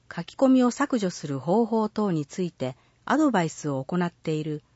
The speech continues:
違法有害情報センターにおける相談件数は、令和六年度だけで六千件を超え、右肩上がりの推移となっていて、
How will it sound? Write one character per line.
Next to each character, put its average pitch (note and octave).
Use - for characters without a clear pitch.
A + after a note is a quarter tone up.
違 E3+
法 A#3+
有 A#3
害 A3+
情 A#3
報 B3
セ A#3
ン G#3
タ C#3
ー -
に D3+
お D3
け D3+
る D3
相 A#3
談 A3
件 G#3
数 -
は、 C3
令 C4
和 F3+
六 D3+
年 B3+
度 E3
だ C3+
け C3+
で -
六 D3
千 B3+
件 A#3
を F#3+
超 D#3+
え、 D3
右 F#3+
肩 B3
上 A#3+
が G3+
り D3+
の B2+
推 A3+
移 F3
と D3
な D#3+
っ -
て -
い C3
て、 -